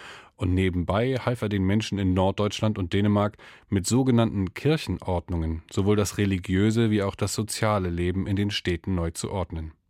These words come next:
Vor der Reformation hatte die Kirche viele Aufgaben in der Gesellschaft übernommen. Sie tat das nicht zuletzt, um ihre Macht und ihren Einfluss zu sichern.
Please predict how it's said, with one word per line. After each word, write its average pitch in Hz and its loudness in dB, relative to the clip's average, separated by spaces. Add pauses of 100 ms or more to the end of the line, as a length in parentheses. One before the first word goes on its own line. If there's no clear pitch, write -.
(960)
Vor 180 0
der 131 4
Reformation 113 2
hatte 107 2
die 95 -2
Kirche 113 0
viele 135 2
Aufgaben 101 -2
in 98 -2
der 95 0
Gesellschaft 87 -2
übernommen. 87 -2 (340)
Sie 117 0
tat 123 0
das 107 -6
nicht 110 0
zuletzt, 107 0 (280)
um 117 0
ihre 101 2
Macht 104 0
und 104 -4
ihren 107 0
Einfluss 110 -2
zu - -8
sichern. 82 -6